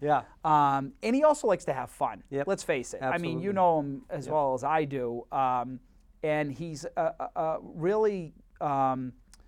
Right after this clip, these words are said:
Speaker 2: what is self-effacing? Like, he, he does,
Speaker 1: Yeah.
Speaker 2: he really kinda
Speaker 1: Yeah.
Speaker 2: is, like, he's humble, and he, and
Speaker 1: Yeah.
Speaker 2: he likes to, he likes to joke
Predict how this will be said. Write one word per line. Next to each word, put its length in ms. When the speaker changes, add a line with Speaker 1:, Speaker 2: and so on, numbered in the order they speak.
Speaker 2:
what 140
is 120
self-effacing? 880
Like, 180
he, 80
he 160
does, 240
Speaker 1:
Yeah. 180
Speaker 2:
he 60
really 240
kinda 320
Speaker 1:
Yeah. 60
Speaker 2:
is, 80
like, 160
he's 120
humble, 340
and 100
he, 180
and 80
Speaker 1:
Yeah. 140
Speaker 2:
he 60
likes 200
to, 220
he 120
likes 220
to 80
joke 400